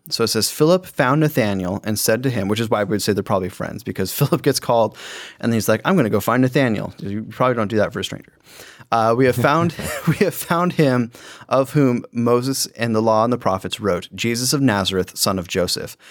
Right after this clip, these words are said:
Nathanael said to him, "Can anything good come out of Nazareth?" Which is a great line. <laughs> So there you go.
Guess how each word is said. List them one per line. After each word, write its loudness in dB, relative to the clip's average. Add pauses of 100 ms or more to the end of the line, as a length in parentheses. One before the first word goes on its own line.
(180)
Nathanael 4
said 2
to -2
him, -2
"Can -4
anything 2
good 0
come -4
out 0
of -6
Nazareth?" -4
Which -2
is 0
a -8
great -2
line. -8
<laughs> 2 (120)
So 2
there 0
you 0
go. -2